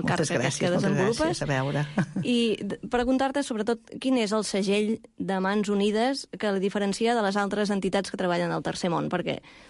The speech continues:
Speaker 2: n'hi ha moltes, però
Speaker 1: Sí,
Speaker 2: Mans Unides
Speaker 1: sí,
Speaker 2: té,
Speaker 1: sí.
Speaker 2: té com
Speaker 1: Sí, sí, és,
Speaker 2: una cosa
Speaker 1: és,
Speaker 2: especial.
Speaker 1: té, és especial, sí. Eh, sobretot, eh, jo penso que és sembrar solidaritat. Eh? Ja, eh, com va dir lo, el Sant Pare, ai, el Sant Pare, el Papa Francesc, al discurs de la fao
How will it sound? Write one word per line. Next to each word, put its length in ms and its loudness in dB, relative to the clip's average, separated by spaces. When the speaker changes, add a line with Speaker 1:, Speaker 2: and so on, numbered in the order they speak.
Speaker 2:
n'hi 80 2
ha 80 2
moltes, 400 0
però 140 -4
Speaker 1:
Sí, 160 4
Speaker 2:
Mans 80 2
Unides 180 0
Speaker 1:
sí, 140 2
Speaker 2:
té, 80 2
Speaker 1:
sí. 240 2
Speaker 2:
té 80 -4
com 160 -2
Speaker 1:
Sí, 180 0
sí, 220 -2
és, 140 -2
Speaker 2:
una 100 0
cosa 160 2
Speaker 1:
és, 60 0
Speaker 2:
especial. 420 -6
Speaker 1:
té, 160 0
és 160 2
especial, 580 -2
sí. 200 -2
Eh, 320 4
sobretot, 520 0
eh, 380 2
jo 160 0
penso 260 0
que 120 0
és 100 -2
sembrar 320 0
solidaritat. 800 0
Eh? 240 2
Ja, 200 2
eh, 300 2
com 100 2
va 140 2
dir 160 2
lo, 120 2
el 240 -2
Sant 160 0
Pare, 300 2
ai, 260 0
el 160 -2
Sant 160 0
Pare, 240 2
el 240 -2
Papa 240 0
Francesc, 560 0
al 80 2
discurs 320 -2
de 80 2
la 80 0
fao 240 0